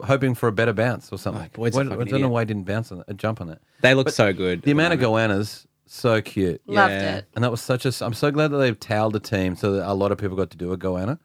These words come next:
Speaker 2: Yeah.
Speaker 3: I mean, some of them were
Speaker 1: Shit us, which is even
Speaker 3: very
Speaker 1: cuter.
Speaker 2: Yeah, but it's all
Speaker 3: questionable.
Speaker 2: about the testament. I love that they don't need G I to do well.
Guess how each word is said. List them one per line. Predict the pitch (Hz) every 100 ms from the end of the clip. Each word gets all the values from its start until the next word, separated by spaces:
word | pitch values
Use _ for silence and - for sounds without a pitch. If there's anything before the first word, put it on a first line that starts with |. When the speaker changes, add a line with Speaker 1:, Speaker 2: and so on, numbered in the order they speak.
| _
Speaker 2:
Yeah. | -
Speaker 3:
I | 202
mean, | 196
some | - 196
of | 185
them | 175 160
were | 147 147 _ _ _ _
Speaker 1:
Shit | _ -
us, | 78 110
which | 160 -
is | 170
even |
Speaker 3:
very | 175 175 160
Speaker 1:
cuter. | 123
Speaker 2:
Yeah, | 87
but | 101
it's | -
all | 131
Speaker 3:
questionable. |
Speaker 2:
about | 98 95
the | -
testament. | - 107 - 104
I | 151
love | 170 143
that | 131
they | 117
don't | 110 107
need | 98 98 101
G | 101
I | 95
to | 90
do | 85 87 87
well. | 165